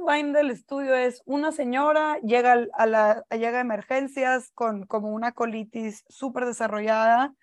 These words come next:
Eh, "Es que comí puerco y los judíos no pueden comer puerco", entonces ella no, no se autoidentificaba como fully religiosa, pero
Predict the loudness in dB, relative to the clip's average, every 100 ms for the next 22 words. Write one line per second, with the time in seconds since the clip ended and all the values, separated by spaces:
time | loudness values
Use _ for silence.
0 | _ _ _ -8 -8 -4 -6 -4 0 2
1 | 2 0 2 4 4 2 4 6 6 6
2 | 2 -6 -8 -8 -8 -8 -12 -18 _ _
3 | _ -8 -4 -4 0 0 0 -2 -4 -4
4 | -4 -4 -4 -2 -2 -2 -6 -6 -8 -12
5 | -10 -6 2 6 4 2 _ -6 -2 0
6 | 2 0 -2 -6 -6 -4 2 2 4 4
7 | 4 2 0 0 0 -4 _ _ _ _
8 | _ _ 0 0 0 -4 -6 -8 _ 6
9 | 8 6 2 -4 -6 -2 -2 0 -2 -2
10 | 2 2 2 4 4 4 -2 _ 0 2
11 | 2 0 -2